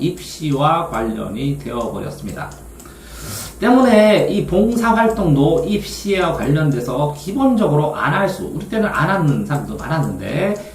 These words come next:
기본적으로 해야 되고 동아리 활동이나 아니면 학교 단체 활동도,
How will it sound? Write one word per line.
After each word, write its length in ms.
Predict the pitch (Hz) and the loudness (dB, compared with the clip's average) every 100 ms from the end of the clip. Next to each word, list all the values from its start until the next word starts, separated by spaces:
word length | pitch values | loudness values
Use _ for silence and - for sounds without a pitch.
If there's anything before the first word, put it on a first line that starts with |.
| - | -4
기본적으로 680 | 185 247 208 147 - - | 2 6 6 4 -2 -4
해야 220 | - 190 156 | -2 0 0
되고 580 | - 98 120 165 208 - - - | -2 -4 -4 -2 -4 -10 -16 -12
동아리 360 | - 165 233 233 | 0 6 6 8
활동이나 880 | 208 196 180 151 120 123 139 147 143 | 6 4 2 0 0 0 -2 -2 -2
아니면 440 | 131 139 131 139 | -2 -2 -2 -2
학교 600 | 151 220 - - 185 180 | -2 -4 -8 0 4 4
단체 420 | 180 117 156 - 180 | 2 0 0 -2 -4
활동도, 960 | 170 185 170 131 98 101 113 - - | -2 -4 -2 -2 -2 -2 -2 -4 -6